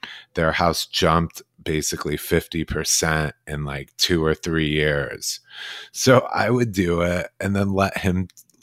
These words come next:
let him sink, 'cause he can't afford a three point one million dollar mortgage. But so I just, I don't trust Sandoval, and I don't feel like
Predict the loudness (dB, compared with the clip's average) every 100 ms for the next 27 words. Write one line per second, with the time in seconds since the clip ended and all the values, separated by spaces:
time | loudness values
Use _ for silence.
0 | _ 2 2 2 0 0 0 2 4 2
1 | 0 -2 0 2 2 0 0 -4 0 4
2 | 6 4 2 2 0 2 0 0 0 0
3 | 0 0 0 4 4 6 6 4 0 -4
4 | -4 -4 -4 -8 -12 -14 -20 -18 -16 -12
5 | -12 -10 -12 -14 _ _ 6 6 4 -2
6 | -10 -10 -10 -2 0 0 -2 -4 -2 2
7 | 4 2 0 0 2 0 2 2 2 4
8 | 6 6 6 4 4 4 0 -4 -8 0
9 | 2 4 4 2 0 -2 -6 -10 -18